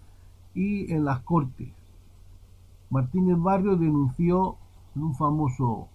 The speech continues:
discurso un régimen de vergüenza, lágrimas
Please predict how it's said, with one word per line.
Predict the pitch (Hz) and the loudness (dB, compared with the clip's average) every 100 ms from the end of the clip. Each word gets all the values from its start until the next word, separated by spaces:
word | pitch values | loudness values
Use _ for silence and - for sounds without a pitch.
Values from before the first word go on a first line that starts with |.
| - - | -10 -6
discurso | 127 - 165 160 - 170 165 - - | -6 -2 -4 -2 0 0 0 -4 -2
un | 170 156 | 0 0
régimen | 165 170 165 170 165 | -2 0 0 2 0
de | 139 123 | 2 2
vergüenza, | 123 120 147 156 127 151 151 - | 0 0 0 0 -2 -2 -2 -4
lágrimas | 131 143 143 143 139 135 135 - | -2 -2 0 0 2 0 -2 -6